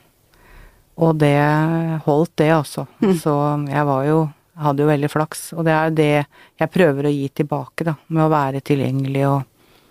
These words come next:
Speaker 1: jeg ser sånn som nå har jeg jobbet fjorten år i Oslo fengsel, og fått en enorm tillit både av ansatte og innsatte, og ser hvordan de nå kontakter meg fordi at jeg fremdeles står da, eh, rolig.
Speaker 2: For nå er du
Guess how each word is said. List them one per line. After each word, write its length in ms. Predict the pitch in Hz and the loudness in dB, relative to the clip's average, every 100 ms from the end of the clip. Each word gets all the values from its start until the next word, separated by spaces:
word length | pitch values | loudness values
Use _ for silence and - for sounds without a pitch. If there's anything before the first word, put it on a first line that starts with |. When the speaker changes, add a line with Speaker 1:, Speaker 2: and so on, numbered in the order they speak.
| _ _ - - | _ _ -16 -4
Speaker 1:
jeg 120 | 160 | -2
ser 140 | - 151 | 0 0
sånn 140 | 156 | 0
som 140 | - 156 | 0 2
nå 60 | 160 | 4
har 80 | 151 | 4
jeg 120 | 151 | 2
jobbet 240 | 143 143 | 2 0
fjorten 380 | 180 160 _ 160 | 0 -2 _ 0
år 100 | 143 | 2
i 60 | 151 | 0
Oslo 200 | - 143 | -2 -4
fengsel, 440 | 135 135 - 175 - 170 | -4 -4 -6 -6 -8 -6
og 160 | 160 151 | -4 -2
fått 240 | 151 - | -4 0
en 140 | 156 160 | 2 4
enorm 380 | 160 147 147 151 | 4 2 2 0
tillit 360 | 175 147 143 - | 0 0 -2 -2
både 240 | 143 143 | 0 0
av 140 | 123 143 | -2 -4
ansatte 560 | 139 160 147 - 185 175 - | -6 -4 -4 -2 -2 -2 -2
og 140 | 160 160 | 2 2
innsatte, 600 | 143 135 160 151 - 196 - _ - - - - - | 0 0 -2 -2 -2 -4 -4 _ -20 -20 -20 -20 -4
og 100 | 165 | -2
ser 200 | - 165 | 2 2
hvordan 400 | 160 147 143 151 | 4 2 2 2
de 140 | 151 151 | 2 2
nå 140 | 147 143 151 139 - _ _ _ _ - - - | 2 2 0 0 -6 _ _ _ _ -20 -8 0
kontakter 540 | 175 170 147 - 156 | 2 2 -2 -4 0
meg 140 | 151 - | 0 0
fordi 180 | 165 156 | 0 0
at 160 | 139 - | -2 -2
jeg 200 | 139 143 | -2 -2
fremdeles 560 | 165 160 147 135 139 - | 0 2 2 -2 -6 -4
står 260 | 151 151 151 | -2 -2 -2
da, 60 | - _ 139 | -8 _ -8
eh, 340 | 151 147 147 156 | -4 -2 0 0
rolig. 260 | 160 143 135 - _ _ _ | 0 0 -4 -10 _ _ _
Speaker 2:
For 100 | - | 2
nå 120 | 240 214 | 4 6
er 160 | 202 | 4
du 80 | 196 | 2